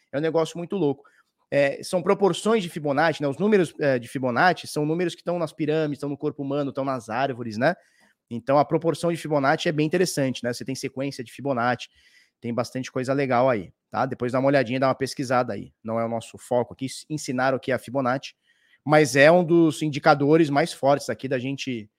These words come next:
da gente utilizar. E dando certo ou não, eu não sei. Eu sei que a gente bota aqui, as coisas acontecem, né? A gente bota aqui, as coisas acontecem. A gente botou aqui, ó, trinta e oito ponto dois bateu, botou zero dois três meia bateu, botou a média de vinte e um bateu também.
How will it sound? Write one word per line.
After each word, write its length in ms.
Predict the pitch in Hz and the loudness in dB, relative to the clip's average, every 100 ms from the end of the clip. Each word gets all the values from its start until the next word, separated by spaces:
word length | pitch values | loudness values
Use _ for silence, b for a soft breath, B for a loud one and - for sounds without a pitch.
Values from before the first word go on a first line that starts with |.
| _ _ _ _ | _ _ _ _
da 140 | 110 117 | -6 -4
gente 200 | 123 135 | -6 -6
utilizar. 540 | - 170 147 165 262 - _ _ _ _ | -4 -2 2 2 2 -6 _ _ _ _
E 400 | 185 262 330 392 _ _ | 2 4 4 2 _ _
dando 400 | 180 220 277 269 | 8 10 12 8
certo 380 | 240 208 185 - | 2 4 4 4
ou 160 | 196 180 | 0 0
não, 160 | 220 | 0
eu 80 | 254 | -2
não 100 | 302 | -2
sei. 260 | - 185 170 | -6 -2 -2
Eu 80 | 170 | -2
sei 160 | 196 | -4
que 120 | 202 | -4
a 40 | 226 | -6
gente 300 | 233 240 - - | -6 -12 -16 -6
bota 380 | 180 220 220 | 0 0 0
aqui, 180 | 165 208 | -4 -4
as 100 | 233 | -6
coisas 220 | - 359 | -6 -8
acontecem, 540 | 330 381 - 110 - 110 | -8 -10 -8 -8 -8 -12
né? 160 | 175 214 _ _ _ _ _ _ _ _ - | -12 -14 _ _ _ _ _ _ _ _ -14
A 100 | 160 | -10
gente 200 | 139 131 | -10 -6
bota 240 | 120 113 | -4 -4
aqui, 180 | 113 120 | -6 -8
as 120 | 101 | -8
coisas 180 | 107 90 | -10 -14
acontecem. 680 | 90 98 165 196 185 - 196 b b b | -16 -8 -2 -2 -2 -8 -12 b b b
A 40 | 135 | -10
gente 140 | 139 | -6
botou 320 | 139 131 - | -4 -2 0
aqui, 220 | 127 - 131 | -2 0 -4
ó, 60 | |
trinta 260 | 123 131 131 | -2 -4 -2
e 20 | |
oito 160 | 127 - | -2 -2
ponto 240 | 127 123 | -6 -4
dois 260 | 120 123 98 | -2 -2 -2
bateu, 600 | 98 - 196 220 214 202 B B | -6 2 6 8 6 4 B B
botou 280 | 147 151 160 | -2 0 2
zero 180 | 143 143 | 2 2
dois 220 | 143 139 | 0 -2
três 260 | 143 131 113 | -2 -4 -4
meia 220 | 135 127 | -4 -4
bateu, 480 | 117 104 160 196 196 | -4 -4 -2 -2 0
botou 300 | 165 165 165 | 0 0 0
a 40 | |
média 240 | 147 151 147 | 2 2 2
de 60 | |
vinte 220 | 135 147 | -2 -4
e 60 | 147 | -2
um 60 | 147 | 0
bateu 380 | 123 - 151 | 0 0 -2
também. 500 | 147 127 123 214 262 | 0 -4 -2 -2 -2